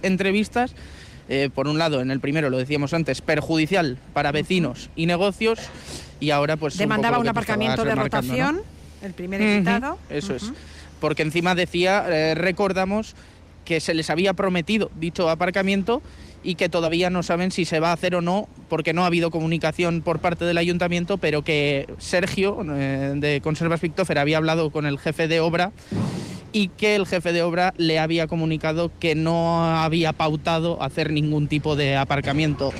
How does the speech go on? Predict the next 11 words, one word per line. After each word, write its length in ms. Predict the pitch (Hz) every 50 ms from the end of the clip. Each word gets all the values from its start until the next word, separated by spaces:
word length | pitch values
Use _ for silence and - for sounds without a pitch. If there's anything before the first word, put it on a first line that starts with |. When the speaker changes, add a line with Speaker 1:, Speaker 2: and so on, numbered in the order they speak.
| - -
Speaker 1:
en 140 | 165 156
la 100 | 151 147
zona. 240 | 151 - 233 220 156 - - -
Esto 180 | 156 - -
es 80 | 147 -
lo 80 | 147 139
que 80 | 143
nos 160 | 139 139 139 131
decía, 680 | 120 131 - 143 139 135 127 127 131 131 127 123 117 - - - - - - - - - - - - - -
eh, 280 | 127 131 127 127 123 123
Sergio. 300 | - 208 196 - - -